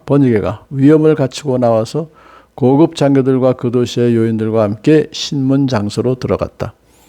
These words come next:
그리고 베스도의 명령으로 바울을 끌어냈다. 그때 베스도가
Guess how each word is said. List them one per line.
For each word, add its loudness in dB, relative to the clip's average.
그리고 2
베스도의 2
명령으로 0
바울을 0
끌어냈다. -4
그때 0
베스도가 0